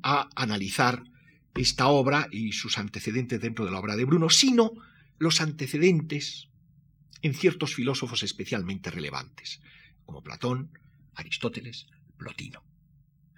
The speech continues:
Y luego, ciertas consecuencias que esta lengua de los dioses, que es como llamaba también Bruno,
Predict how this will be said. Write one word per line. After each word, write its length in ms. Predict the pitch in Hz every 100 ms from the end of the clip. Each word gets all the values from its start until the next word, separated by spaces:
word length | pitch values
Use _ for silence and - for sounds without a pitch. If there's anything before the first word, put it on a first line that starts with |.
| - - -
Y 100 | 214
luego, 420 | 247 285 262 269 - _ _ _ _
ciertas 720 | - 233 294 247 - 208 -
consecuencias 1300 | 165 147 - - 196 202 175 - 175 170 - - - -
que 240 | - 135 160
esta 500 | 160 - 160 135 117
lengua 320 | 147 156 113
de 80 | 95
los 160 | 95
dioses, 320 | 170 190 - -
que 80 |
es 80 | 123
como 200 | - 104
llamaba 320 | 85 107 107
también 300 | 95 95 107
Bruno, 380 | 101 120 123 123